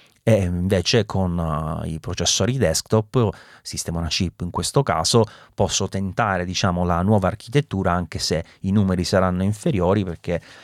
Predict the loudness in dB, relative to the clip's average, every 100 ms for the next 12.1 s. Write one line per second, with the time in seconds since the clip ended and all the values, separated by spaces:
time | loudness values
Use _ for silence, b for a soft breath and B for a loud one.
0 | B -10 -6 -4 -4 -4 -4 0 2 2
1 | -4 -6 -4 -2 -2 -2 0 0 0 -2
2 | _ -14 -4 -2 0 2 2 2 2 2
3 | 0 0 0 -2 -2 -2 -2 0 4 2
4 | 2 B -6 2 2 4 4 2 2 0
5 | -2 -2 _ -12 -4 -2 -2 -2 -4 -2
6 | -2 -2 -4 -6 -8 -8 -10 -10 -10 -8
7 | -8 -8 -10 -14 -16 B B B B B
8 | -4 -4 -4 -6 -4 -2 -2 0 2 2
9 | 0 -10 -16 -6 0 4 4 4 4 2
10 | 0 -2 -4 -2 -2 -2 -4 -6 -4 -4
11 | -2 -2 -4 -6 -6 -6 -4 -4 -4 -2
12 | -4